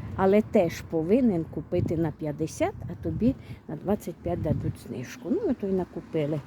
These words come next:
Купили, значить, дві камбали здорові, здорові такі. Тоді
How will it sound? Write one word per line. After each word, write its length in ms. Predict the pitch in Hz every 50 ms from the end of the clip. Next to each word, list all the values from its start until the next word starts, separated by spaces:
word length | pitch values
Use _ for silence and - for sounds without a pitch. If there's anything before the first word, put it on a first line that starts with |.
| - - - - - - -
Купили, 420 | - 190 - - 202 196 180 180 175
значить, 560 | 160 - 175 165 156 - - 170 - - - - - 147 147 -
дві 260 | 165 160 180 196 247
камбали 760 | 226 - - 151 151 180 196 190 190 180 190 180 180 185 185 180
здорові, 800 | 170 160 170 185 180 180 175 175 175 175 170 165 165 165 165 156 - - 160 156
здорові 540 | 160 165 160 170 185 240 254 208 151 147 143 -
такі. 260 | - - - - - - - - - - - - - - - - - - -
Тоді 420 | 185 175 - 175 190 196 196 185